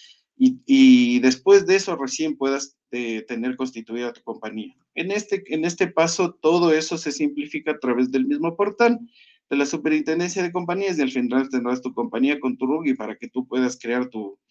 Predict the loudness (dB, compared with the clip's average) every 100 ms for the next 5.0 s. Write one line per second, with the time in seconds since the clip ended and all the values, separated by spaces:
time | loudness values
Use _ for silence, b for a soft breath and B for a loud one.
0 | b b _ 2 2 0 -2 0 0 2
1 | 2 0 0 -2 -4 -10 -14 -10 -10 -10
2 | -2 0 0 2 2 2 -2 -6 -6 -2
3 | -2 -2 -2 -2 -2 -2 -2 -4 -4 -2
4 | 0 0 -2 -4 -2 -4 -4 -8 -8